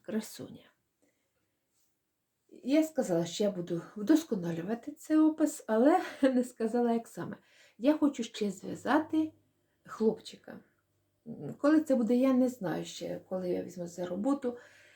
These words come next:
е, чи буде така в його зачіска, чи інша ще. Я не продумала до кінця весь образ, просто я хочу,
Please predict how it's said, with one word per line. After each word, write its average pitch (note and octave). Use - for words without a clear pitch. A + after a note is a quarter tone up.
е, -
чи -
буде G#3+
така A3
в G3+
його G3+
зачіска, F#3+
чи A#3
інша G#3
ще. A3
Я G#3+
не A#3
продумала G#3
до F3
кінця F3
весь E3+
образ, C4
просто C4+
я G3+
хочу, C#4